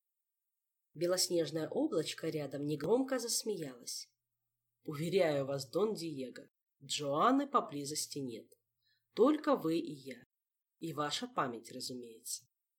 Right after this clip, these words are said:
Дайте мне руку, я помогу вам найти нужную дверь».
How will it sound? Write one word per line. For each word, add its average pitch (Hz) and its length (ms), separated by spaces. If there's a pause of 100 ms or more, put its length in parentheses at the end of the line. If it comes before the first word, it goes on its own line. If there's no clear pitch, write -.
(360)
Дайте 175 380
мне 156 220
руку, 190 340
я 147 200
помогу 151 420
вам 151 240
найти 147 320
нужную 147 420
дверь». 127 360